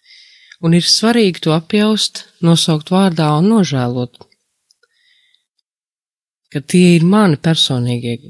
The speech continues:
grēki, kas aizskar manus līdzcilvēkus, kas aizskar manu ģimenes cilvēkus, ar tiem, kuriem es esmu ikdienā, a-, ar pasauli un pat ar pašu Dievu. Un tad iespējams, ka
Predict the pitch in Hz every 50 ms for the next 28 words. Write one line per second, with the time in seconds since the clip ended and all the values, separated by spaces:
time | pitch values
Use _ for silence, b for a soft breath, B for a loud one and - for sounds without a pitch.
0 | - _ _ _ _ - 139 135 147 170 196 208 196 170 - - - - - 147
1 | - 160 180 175 170 - - - - 147 135 151 160 156 151 - - 151 147 151
2 | 151 - - - 135 127 127 131 131 131 - - - - - - - 165 160 151
3 | - - - 139 139 139 135 127 131 135 151 190 214 208 175 165 160 - - -
4 | 180 180 180 170 160 156 151 147 143 - - - - - _ B B B B B
5 | B B B B B - - - - 160 156 156 156 - 156 143 135 139 135 -
6 | - - - - 214 196 190 165 170 160 156 151 151 143 151 143 _ _ _ _
7 | _ _ _ _ _ _ _ _ _ _ _ _ _ _ b b b b b b
8 | b b b b b b b b b b b _ _ _ _ _ _ _ _ _
9 | - 127 127 - _ - 165 143 - - - 190 196 - - - - 165 147 143
10 | 139 135 139 135 131 - 160 156 - 151 135 - - 165 160 - - - - 147
11 | 156 143 123 123 127 135 127 - _ _ _ _ _ _ _ _ _ _ _ _
12 | _ _ _ _ _ _ - 160 151 - - 180 156 - - _ _ _ _ _
13 | - 180 208 - - 214 196 185 - - - 180